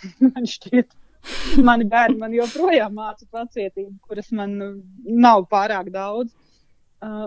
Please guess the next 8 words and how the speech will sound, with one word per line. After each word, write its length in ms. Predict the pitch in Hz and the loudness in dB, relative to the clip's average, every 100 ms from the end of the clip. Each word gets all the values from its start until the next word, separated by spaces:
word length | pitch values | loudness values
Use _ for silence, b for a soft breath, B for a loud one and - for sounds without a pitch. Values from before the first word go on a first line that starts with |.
| - | -2
un 100 | 240 | 0
jābūt 300 | 277 208 208 | 0 0 -4
ļoti 220 | 277 - | -6 -2
pacietīgam, 680 | 220 214 - - - - 185 | -4 -6 -14 -20 -20 -20 -6
piedāvāt. 680 | 277 240 175 151 151 156 - | 0 0 0 -6 -8 -18 -14
Un 200 | 208 214 | -8 -4
piedāvāt 540 | 208 254 240 214 202 - - - - _ _ _ - | 2 4 4 2 -2 -4 -20 -20 -20 _ _ _ -10
visu, 480 | 269 339 - - | 4 4 4 -8